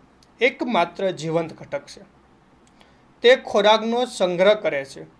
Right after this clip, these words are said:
તેમજ પાણીનું પાર્શ્વ બાજુએ કિનારી તરફ સંવહન કરવામાં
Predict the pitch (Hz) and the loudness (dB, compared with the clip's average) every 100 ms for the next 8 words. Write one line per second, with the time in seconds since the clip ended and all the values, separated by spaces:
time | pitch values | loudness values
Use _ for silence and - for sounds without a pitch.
0 | _ _ _ - 262 208 143 - _ _ | _ _ _ 4 4 4 -2 -8 _ _
1 | _ _ 175 170 190 233 247 277 277 _ | _ _ 2 2 2 -2 -4 -6 -8 _
2 | 175 165 170 - 262 269 190 170 160 196 | 0 0 0 -4 -2 0 2 0 2 0
3 | 170 143 - - 220 233 170 151 151 147 | 0 -6 -12 -6 -2 0 -2 -4 -4 -4
4 | 139 - _ _ _ _ - - 220 247 | -6 -12 _ _ _ _ -18 0 6 8
5 | 240 220 254 247 - 175 175 196 185 151 | 6 4 0 -4 -4 0 2 0 0 -6